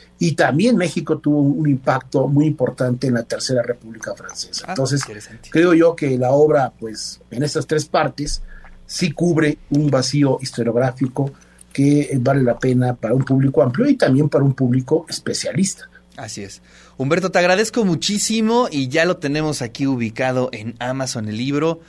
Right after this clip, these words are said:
Speaker 2: Vamos a compartir la entrada con toda la audiencia ahorita en nuestras redes sociales y también en los grupos, en el grupo del De Eso Se Trata.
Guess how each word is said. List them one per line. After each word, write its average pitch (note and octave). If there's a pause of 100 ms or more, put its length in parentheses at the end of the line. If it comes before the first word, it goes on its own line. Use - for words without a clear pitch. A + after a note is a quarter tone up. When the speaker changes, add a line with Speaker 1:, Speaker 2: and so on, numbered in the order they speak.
(360)
Speaker 2:
Vamos A#2
a A2
compartir A2
la G#2
entrada A2+
con G2+
toda A#2
la G#2
audiencia A2
ahorita G#2+
en G#2+
nuestras G2+
redes A2
sociales A#2+ (300)
y A2
también A2
en A2
los G2+
grupos, B2
en G#2
el G2+
grupo A2+
del G2+
De G#2+
Eso A2
Se G2+
Trata. C3+